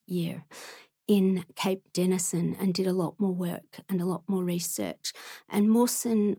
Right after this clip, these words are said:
also, um, with the help of one of his expeditioners,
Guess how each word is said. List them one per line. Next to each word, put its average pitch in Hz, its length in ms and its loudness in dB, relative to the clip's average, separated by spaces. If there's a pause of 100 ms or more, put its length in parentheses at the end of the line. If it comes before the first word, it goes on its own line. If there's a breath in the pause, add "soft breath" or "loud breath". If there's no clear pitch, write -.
also, 196 600 0 (160)
um, 180 500 0 (400)
with 214 200 -2
the 190 80 -2
help 175 260 -4
of - 100 -12
one 196 140 2
of 185 80 -6
his - 160 -6
expeditioners, 190 1080 -2